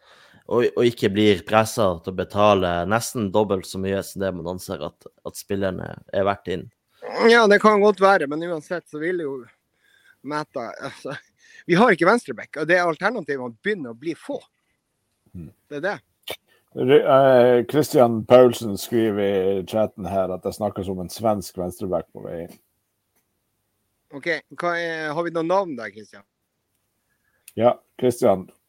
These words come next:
Speaker 3: meld inn navn hvis du har noe. Men, eh,
Speaker 2: <laughs>
Speaker 3: jeg
Speaker 2: Er det,
Speaker 3: synes
Speaker 2: hvis
Speaker 3: jo
Speaker 2: det
Speaker 3: Øystein sitt, eh, poeng er, er sterkt. Vi har jo en tradisjon for å ikke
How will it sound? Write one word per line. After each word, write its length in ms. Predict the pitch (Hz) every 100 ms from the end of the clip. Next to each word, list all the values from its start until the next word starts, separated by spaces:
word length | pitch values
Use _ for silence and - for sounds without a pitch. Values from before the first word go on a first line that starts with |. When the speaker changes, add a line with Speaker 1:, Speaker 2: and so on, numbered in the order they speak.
| _
Speaker 3:
meld 320 | 110 113 123
inn 180 | 120 107
navn 360 | 107 107 95 90
hvis 160 | 85 -
du 60 |
har 240 | 87 101 98
noe. 160 | 80 - _ _ -
Men, 300 | 156 113 123
eh, 80 | 127
Speaker 2:
<laughs> 180 | 127 131
Speaker 3:
jeg 80 | 123
Speaker 2:
Er 120 | 131
det, 80 | 135
Speaker 3:
synes 160 | 151
Speaker 2:
hvis 120 | 196
Speaker 3:
jo 80 | 131
Speaker 2:
det 140 | 127 120
Speaker 3:
Øystein 480 | 135 - 135 120
sitt, 260 | 104 110 - _
eh, 240 | 107 101 98
poeng 400 | - 120 117 101
er, 280 | 95 98 80
er 180 | 98 101
sterkt. 540 | 95 - 117 - - 104
Vi 120 | 104
har 280 | 107 117 101
jo 80 |
en 160 | 92 95
tradisjon 640 | - 92 92 135 113 98 87
for 240 | 90 87
å 60 | 90
ikke 380 | 95 98 82